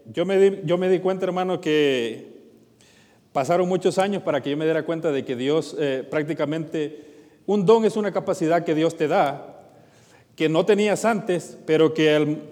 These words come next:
el momento que vienes a ser salvo, que el momento que sos salvo, con el tiempo tú empiezas a, a trabajar y ves que el Señor te empieza a dar esa capacidad y,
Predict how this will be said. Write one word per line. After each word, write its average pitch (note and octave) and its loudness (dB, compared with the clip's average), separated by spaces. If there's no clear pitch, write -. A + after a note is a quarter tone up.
el D3+ -2
momento F#3 0
que F3+ 2
vienes F#3 0
a F3+ 0
ser F#3 0
salvo, G#3 -2
que D#3 -2
el C#3+ 0
momento F3 0
que F#3 -2
sos F#3 0
salvo, F#3 4
con D#3+ 2
el D3+ 0
tiempo G#3+ 2
tú F#3 2
empiezas F#3+ 2
a, E3 0
a C#3+ -2
trabajar D3+ 4
y E3+ 4
ves E3+ 4
que F3+ 2
el D#3+ 2
Señor E3 0
te D#3+ -4
empieza F3 2
a - 6
dar F3+ 6
esa F3+ 2
capacidad E3 0
y, D#3 4